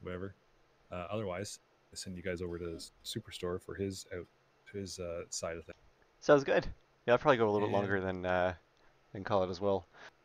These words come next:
Speaker 1: Yeah. I hope everyone has a good rest of their long weekend.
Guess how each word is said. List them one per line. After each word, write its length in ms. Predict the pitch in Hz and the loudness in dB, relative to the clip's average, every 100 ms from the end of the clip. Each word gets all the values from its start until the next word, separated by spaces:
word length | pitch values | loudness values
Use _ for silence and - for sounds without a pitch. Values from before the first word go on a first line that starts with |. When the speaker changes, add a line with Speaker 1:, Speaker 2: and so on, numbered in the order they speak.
| - | -12
Speaker 1:
Yeah. 280 | 90 82 80 - _ _ - - - | -8 -6 -8 -12 _ _ -20 -18 -8
I 40 | |
hope 140 | 120 127 | -6 -4
everyone 240 | 120 127 | -4 -4
has 300 | 117 127 110 120 | -2 -2 -4 -10
a 60 | |
good 380 | 95 - 131 127 | -8 -4 -4 -2
rest 240 | 127 127 | -4 -4
of 120 | 120 107 | -8 -6
their 180 | 117 113 | -6 -4
long 280 | 113 120 | -6 -6
weekend. 400 | 113 107 127 143 | -8 -8 -8 -10